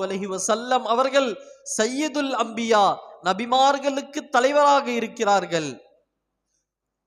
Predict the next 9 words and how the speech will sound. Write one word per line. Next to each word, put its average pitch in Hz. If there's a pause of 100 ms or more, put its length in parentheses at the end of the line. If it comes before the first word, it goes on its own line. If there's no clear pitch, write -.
அதேபோல் 269 (1700)
இந்த 220
குர்ஆன் 240 (2500)
அனைத்து 262 (100)
இறைவேதங்களை 277
காட்டிலும் 254 (1200)
சிறப்பிற்குரித்தான 262 (160)
இறைவேதமாகவும் 208 (600)
க-, 180